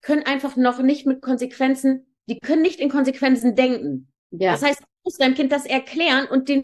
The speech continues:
Speaker 1: Weg dahin zeigen. Und dein Kind wird sich immer für das entscheiden, was für dein Kind das Beste ist. Und wenn du deinem Kind erklärst, was das Beste aus der Situation ist, am
Speaker 2: Mhm.
Speaker 1: besten natürlich für euch beide,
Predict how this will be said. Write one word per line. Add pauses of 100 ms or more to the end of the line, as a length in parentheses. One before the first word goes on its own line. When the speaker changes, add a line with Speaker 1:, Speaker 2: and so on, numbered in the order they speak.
Speaker 1:
Weg
dahin
zeigen. (240)
Und
dein
Kind
wird
sich
immer
für
das
entscheiden, (200)
was
für
dein
Kind
das
Beste
ist. (260)
Und
wenn
du
deinem
Kind
erklärst,
was
das
Beste (160)
aus
der
Situation
ist, (220)
am
Speaker 2:
Mhm.
Speaker 1:
besten
natürlich
für
euch
beide,